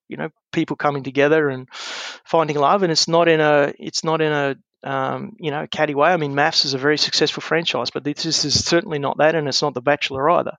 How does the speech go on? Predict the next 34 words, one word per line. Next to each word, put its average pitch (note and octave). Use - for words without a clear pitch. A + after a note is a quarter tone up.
Uh, C3+
this D#3+
is -
a, C#3
a D3
show D3
that's D3+
got C#3+
a C#3+
great C#3+
heart, -
um, C3+
and D3+
it's D3+
a D#3
show D#3+
that's D3
about, C#3
you D#3
know, C#3
one D3
of C3+
the C3+
great C#3+
communities D3
of C3+
Australia D3
and C3+
the B2+
farmers C#3+
who D3
have C3
gone D3
through C3+